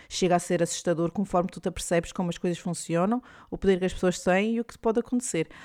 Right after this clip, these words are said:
Mas também, ao mesmo tempo, nós aprendemos como fazer as coisas para nos proteger como enfermeiros, percebes?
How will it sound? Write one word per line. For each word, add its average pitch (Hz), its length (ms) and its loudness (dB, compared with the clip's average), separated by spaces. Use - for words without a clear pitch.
Mas 247 160 0
também, 269 220 2
ao 262 60 4
mesmo 240 240 2
tempo, 233 240 0
nós 240 120 2
aprendemos 226 440 2
como 220 180 0
fazer 214 300 0
as 220 80 -6
coisas 220 340 -2
para 214 240 -2
nos 220 160 -2
proteger 196 640 0
como 196 220 -2
enfermeiros, 196 480 -2
percebes? - 480 -6